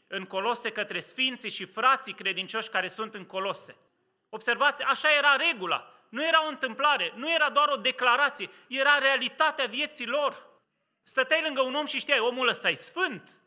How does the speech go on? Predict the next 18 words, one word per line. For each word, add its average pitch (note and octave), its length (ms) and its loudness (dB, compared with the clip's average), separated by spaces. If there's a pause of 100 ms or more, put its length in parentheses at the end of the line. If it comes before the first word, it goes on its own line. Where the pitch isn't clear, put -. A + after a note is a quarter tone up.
(500)
Respiri A#3 640 0
atmosfera B3 560 2
sfințeniei A#3+ 580 -2
în A3+ 120 -8
casa A#3+ 340 0
lui, B3 220 -2
în G3 100 -6
viața B3 400 0
lui. A#3 240 -4 (180)
Dacă G#3+ 260 0
stai D4 240 0
lângă B3 180 -4
el, A#3+ 180 2
vezi B3 300 -2
că A3 80 -4
el B3+ 200 0
este A#3 280 -4
sfânt D#4+ 440 -4